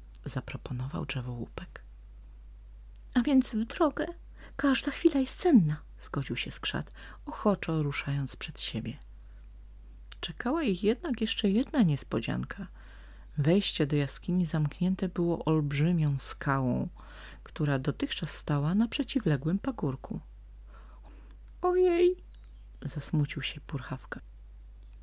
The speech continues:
"Jeżeli Teofilek jest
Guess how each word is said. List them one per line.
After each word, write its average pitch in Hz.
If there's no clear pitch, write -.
"Jeżeli 277
Teofilek 226
jest -